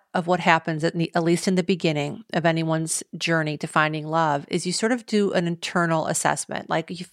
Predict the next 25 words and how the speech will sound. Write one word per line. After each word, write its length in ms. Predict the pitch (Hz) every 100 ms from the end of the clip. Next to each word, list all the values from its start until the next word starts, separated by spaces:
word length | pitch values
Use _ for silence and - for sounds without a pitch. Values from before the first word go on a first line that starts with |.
| -
kind 180 | 202
of 60 | 185
figure 260 | - 180 170
out, 160 | 160
where, 300 | 175 190 202
where 200 | 196 240
am 100 | 285
I 140 | 208 180
at 240 | 156 151
right 180 | - -
now 160 | - -
with 160 | 180
myself? 560 | 151 147 - - - - - - - -
And 160 | 180 170
do 180 | 240 269
I 140 | 240
feel 260 | 226 202 185
good 420 | 165 170 151 151 -
about 300 | 160 156 -
going 280 | 170 165
out 300 | 165 156 151 - - - - -
and 220 | 170 175
dating 300 | 185 233 165
again? 340 | - - - _ _ - - - - - - -
And 480 | 196 196 190 196